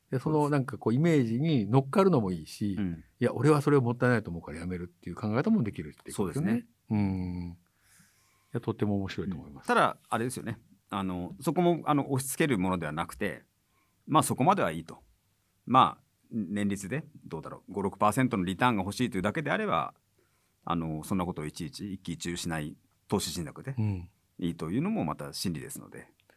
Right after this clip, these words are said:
Speaker 1: 投資信託は、でも、その、なんか、どの投資信託を買っていいのかっていうのが分かりにくくないですか？
Speaker 2: わかんない。本数が多すぎますからね。
Speaker 1: そう、そうなんですよ。だから僕は、
Speaker 2: ええ。
Speaker 1: なんか、あのね、本当に、あの、え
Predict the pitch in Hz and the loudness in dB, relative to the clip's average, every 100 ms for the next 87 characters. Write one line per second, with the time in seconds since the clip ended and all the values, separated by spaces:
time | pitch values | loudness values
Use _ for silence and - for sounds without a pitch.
0 | _ _ _ _ - 220 233 214 262 233 | _ _ _ _ -2 -2 0 2 4 4
1 | 170 135 135 127 131 120 107 - 120 113 | 2 4 6 8 6 2 0 -2 0 0
2 | 113 127 113 101 104 127 156 226 139 127 | 0 -2 -2 -6 -6 0 4 4 2 2
3 | 127 - 113 95 - - 104 - 107 92 | 2 2 -2 -4 -10 -10 -8 -2 -2 -2
4 | - 85 _ 87 87 98 90 80 _ _ | -10 -20 _ -12 -8 -6 -8 -12 _ _
5 | _ 101 - 170 175 170 - 131 151 143 | _ -4 0 2 2 0 0 4 4 4
6 | - 85 113 - - 175 180 202 202 135 | -2 -8 -10 -14 6 6 8 4 4 4
7 | 160 170 175 170 101 87 90 - - 160 | 4 4 0 2 -2 -2 -6 -8 0 4
8 | 214 156 135 165 143 143 180 135 117 113 | 8 8 6 8 8 8 6 6 6 6
9 | 117 107 101 98 98 135 113 - - 107 | 4 2 0 0 2 6 6 2 -6 -6
10 | 104 101 101 98 95 95 - - - - | -4 -4 -4 -6 -6 -6 -10 -16 -12 -6
11 | 95 92 92 87 87 92 92 95 - | -6 -6 -8 -8 -8 -8 -8 -8 -12